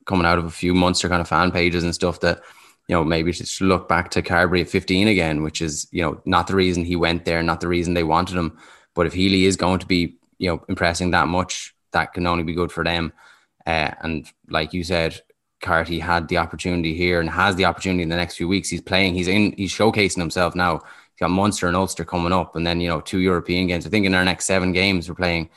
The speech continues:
some of the best teams you've ever seen. Like, and that, that's, uh, an opportunity for him to really showcase himself. But unfortunately, and I, I don't agree with the Irish coaching, but I think it is a little too late, little,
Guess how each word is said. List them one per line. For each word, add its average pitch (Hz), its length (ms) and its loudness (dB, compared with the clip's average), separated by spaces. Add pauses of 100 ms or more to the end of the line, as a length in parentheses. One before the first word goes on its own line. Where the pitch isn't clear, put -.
(540)
some 90 160 -2
of 85 60 0
the 85 40 0
best 82 240 0
teams 90 220 0
you've 85 80 -2
ever 80 140 -2
seen. 90 340 0
Like, 71 220 -8
and 73 200 -8 (180)
that, 85 200 -4
that's, 82 300 -4
uh, 82 320 0 (920)
an 90 80 -2
opportunity 90 480 0
for 85 140 -6
him 90 180 -2
to 85 80 -6
really 85 160 -2
showcase 87 460 -2
himself. 87 440 -2
But - 200 -6 (840)
unfortunately, 107 720 2 (960)
and 87 180 0
I, 82 240 -2
I 98 80 -2
don't 92 200 0
agree 90 200 0
with 90 120 0
the 90 80 0
Irish 87 200 -2
coaching, 101 320 0
but 80 100 0
I 87 60 2
think 98 180 2
it 92 60 2
is 95 160 0
a 98 60 2
little 92 160 2
too 95 240 0
late, 90 240 0
little, 95 240 0